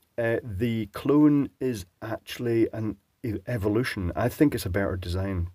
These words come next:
just in terms of number of components and ease of manufacturing. It's bigger and chunkier.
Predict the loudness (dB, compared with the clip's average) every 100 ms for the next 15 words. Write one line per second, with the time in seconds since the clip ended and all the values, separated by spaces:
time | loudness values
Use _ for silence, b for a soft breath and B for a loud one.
0 | -4 -4 -2 -4 -2 -2 -2 0 0 0
1 | -2 -4 -8 -6 -2 -4 -4 -6 -4 -4
2 | -4 -2 0 0 -2 -6 -12 -8 -10 B
3 | B B -2 -2 -2 -6 0 2 2 0
4 | 0 -6 -2 -4 -2 -6